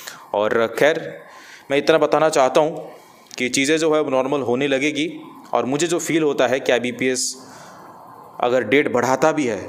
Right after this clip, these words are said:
तो ज़्यादा टाइम नहीं बढ़ाएगा, बीस दिन बढ़ाएगा या पन्द्रह दिन बढ़ाएगा। और अगर बढ़ा देता है तो आप समझ जाइए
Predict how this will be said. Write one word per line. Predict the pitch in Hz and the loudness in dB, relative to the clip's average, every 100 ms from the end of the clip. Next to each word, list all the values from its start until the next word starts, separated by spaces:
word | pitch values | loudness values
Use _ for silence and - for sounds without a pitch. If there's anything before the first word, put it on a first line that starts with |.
| - - - | -16 -16 -8
तो | 127 | -2
ज़्यादा | 117 123 139 | 2 2 2
टाइम | 139 139 | 0 -2
नहीं | 151 | -2
बढ़ाएगा, | 151 110 92 82 - - - 104 | -2 -2 -4 -8 -10 -18 -18 -8
बीस | 120 131 | -6 -4
दिन | 131 127 | -2 0
बढ़ाएगा | 127 127 143 | 0 0 -2
या | 135 | -4
पन्द्रह | 113 113 127 | -2 0 0
दिन | 127 120 | -2 -2
बढ़ाएगा। | 101 98 95 92 - - - - - - | 0 0 -2 -6 -8 -18 -18 -18 -4 2
और | 131 117 - - - - - | 4 2 -2 -12 -14 -8 -4
अगर | 113 110 | -2 0
बढ़ा | 113 135 160 | 0 2 2
देता | 151 123 | 0 0
है | 107 104 107 - - - - | -2 -4 -6 -14 -20 -16 -6
तो | 107 | -6
आप | |
समझ | - 120 135 | -4 -4 -2
जाइए | 127 110 113 | 0 0 -4